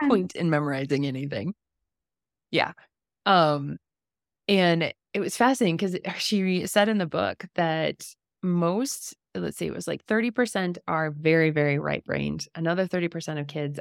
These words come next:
Speaker 2: are kind of in that middle spectrum, more in the middle, but leaning on the right. And so that's sixty percent of the kids that are leaning on the right side, some more heavily than others, but yet our entire school system is set up for left.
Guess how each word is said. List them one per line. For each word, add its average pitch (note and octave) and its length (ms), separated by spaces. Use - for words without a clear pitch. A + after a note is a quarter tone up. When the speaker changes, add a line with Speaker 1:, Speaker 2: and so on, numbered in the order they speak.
Speaker 2:
are D3 500
kind A3 180
of A3+ 80
in A3+ 80
that F#3+ 160
middle E3+ 300
spectrum, D#3+ 800
more F3 240
in F3 80
the E3+ 60
middle, D#3+ 240
but D#3+ 180
leaning D3+ 340
on C#3 100
the C3+ 80
right. - 300
And D#3+ 300
so E3+ 120
that's - 160
sixty A#3 340
percent F3+ 320
of D#3 60
the - 60
kids - 600
that D#3 220
are D#3+ 140
leaning F3 440
on D3 100
the C#3 80
right C#3+ 240
side, D3+ 380
some D3+ 220
more D3+ 160
heavily D3+ 340
than D3+ 120
others, F#3 440
but - 120
yet D#3+ 260
our D#3+ 200
entire E3 440
school F3 260
system D3 420
is C#3+ 100
set D3+ 140
up C#3+ 180
for C#3 440
left. - 460